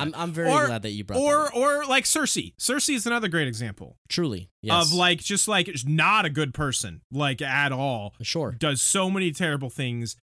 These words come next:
Speaker 2: but there is enough of a character there, enough redeeming qualities where in certain situations you can, like, sympathize her with her,
Speaker 1: Yes.
Speaker 2: empathize with her, and, like,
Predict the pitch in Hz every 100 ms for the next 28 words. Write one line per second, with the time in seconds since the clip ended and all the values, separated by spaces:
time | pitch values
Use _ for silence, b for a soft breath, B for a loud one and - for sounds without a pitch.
0 | _ _ 143 117 135 156 143 135 123 127
1 | 120 139 160 - 165 139 123 - 151 147
2 | 147 151 143 139 127 117 131 - 131 127
3 | 123 113 135 120 110 113 104 101 107 104
4 | 107 104 127 123 110 117 110 101 95 101
5 | 90 98 - 90 80 - 147 131 131 120
6 | 107 110 98 98 98 - 104 98 90 120
7 | - 117 107 104 - 98 92 90 _ _
8 | _ _ 117 110 104 95 - 104 92 87